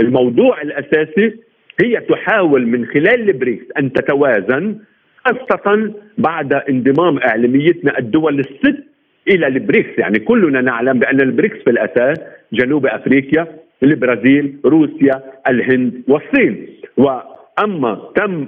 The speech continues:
الانضمام منذ فترة ليست بالبعيدة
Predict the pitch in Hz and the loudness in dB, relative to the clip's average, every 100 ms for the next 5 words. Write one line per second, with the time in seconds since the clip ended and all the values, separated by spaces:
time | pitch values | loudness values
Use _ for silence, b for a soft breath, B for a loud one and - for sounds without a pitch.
0 | 135 135 151 143 143 151 110 151 214 226 | -2 0 0 0 2 2 2 2 2 2
1 | - - _ - 170 160 131 123 165 165 | -2 -20 _ 2 2 2 -2 -2 -2 0
2 | 127 127 147 143 117 107 101 90 87 123 | 0 2 0 -2 -4 -2 -2 -2 0 0
3 | 139 190 | 0 -4